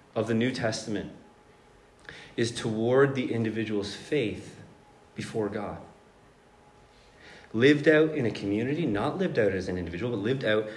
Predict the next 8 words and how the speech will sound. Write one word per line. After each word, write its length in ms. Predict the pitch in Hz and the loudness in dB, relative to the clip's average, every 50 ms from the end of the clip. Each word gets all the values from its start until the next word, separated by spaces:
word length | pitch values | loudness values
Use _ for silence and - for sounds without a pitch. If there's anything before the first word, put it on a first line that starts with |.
| - - - - - - | -14 -16 -18 -16 -4 2
in 300 | 131 139 147 156 160 151 147 | 4 6 6 6 6 4 2
a 100 | 127 120 | 0 0
community 880 | 127 - - 101 98 107 147 196 220 196 135 - 87 85 - 143 - - - - - - | -2 -4 -2 -2 0 4 4 6 6 4 4 0 -4 -6 -8 -8 -10 -12 -16 -12 -4 0
amongst 520 | 117 117 117 120 127 139 170 175 - - | 2 4 6 6 6 6 6 4 2 0
the 60 | 170 | -2
family 420 | 156 - - 139 127 127 131 123 117 | -2 0 0 2 2 2 2 2 0
of 120 | 107 104 | -2 0
believers. 760 | 101 104 113 135 175 175 - 87 85 92 104 - - - - | -2 -2 0 0 0 0 0 -2 -6 -6 -8 -10 -10 -12 -14